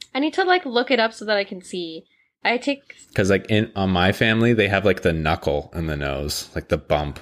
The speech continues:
Speaker 1: Yeah.
Speaker 2: I don't have it, luckily, but a lot of my cousins do. They have, like, the big, like,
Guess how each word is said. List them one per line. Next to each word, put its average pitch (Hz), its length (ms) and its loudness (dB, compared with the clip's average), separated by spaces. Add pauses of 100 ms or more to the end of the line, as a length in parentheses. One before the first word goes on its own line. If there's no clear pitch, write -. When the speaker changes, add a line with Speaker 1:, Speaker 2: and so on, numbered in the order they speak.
(480)
Speaker 1:
Yeah. 214 460 0
Speaker 2:
I 190 120 2
don't 104 160 2
have 104 180 2
it, 107 80 6
luckily, 110 480 4
but 101 160 2
a 71 180 -4
lot 87 200 4
of 85 60 2
my 85 120 0
cousins 78 400 -2
do. 69 300 0
They 73 160 0
have, 76 120 0
like, 69 120 -4
the - 80 0
big, 76 340 2
like, 71 240 0